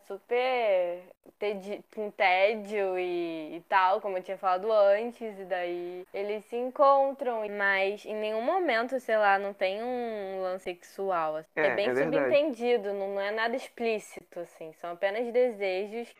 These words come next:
Speaker 2: E eles encontram um no outro uma âncora do,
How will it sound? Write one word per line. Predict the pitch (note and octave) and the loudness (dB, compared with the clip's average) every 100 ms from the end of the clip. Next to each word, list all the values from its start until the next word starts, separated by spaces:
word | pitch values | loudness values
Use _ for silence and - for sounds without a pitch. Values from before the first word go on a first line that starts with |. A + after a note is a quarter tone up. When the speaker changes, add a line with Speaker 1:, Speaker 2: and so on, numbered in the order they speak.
| _ | _
Speaker 2:
E | F#3+ F#3+ G3 F#3 F3 | 0 4 6 4 4
eles | F3 F3+ | 2 4
encontram | G#3 G#3 F#3+ G#3+ C4+ G#3 F#3 F3+ | 0 0 2 2 2 2 2 4
um | |
no | F3+ E3 D#3 | 2 2 4
outro | F#3+ G#3+ G#3+ D3 C#3+ - | 4 4 2 2 2 0
uma | F3 F#3+ | -2 0
âncora | G#3 F#3+ G3+ G#3 G#3 G3+ G3+ | 2 2 0 2 2 2 2
do, | G#3 G#3 G3+ F#3 E3 D3 | 2 4 6 6 4 0